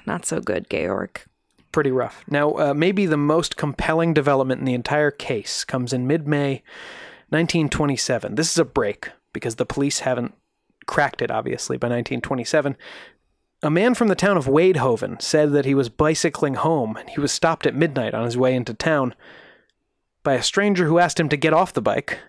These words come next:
Speaker 2: and then asked him questions about the investigation into the killer of Hinterkaifeck.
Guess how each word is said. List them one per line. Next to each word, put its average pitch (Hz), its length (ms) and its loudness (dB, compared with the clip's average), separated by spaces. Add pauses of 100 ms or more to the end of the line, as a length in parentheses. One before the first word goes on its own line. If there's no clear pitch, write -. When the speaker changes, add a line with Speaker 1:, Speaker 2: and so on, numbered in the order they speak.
(120)
Speaker 2:
and 139 100 0
then 135 160 2
asked - 380 -4
him 131 100 -4
questions 127 560 -2
about 120 220 -2
the 127 140 -2
investigation 135 840 -2 (120)
into 131 200 -6
the 120 120 0
killer 143 400 2
of 120 80 0
Hinterkaifeck. - 800 -4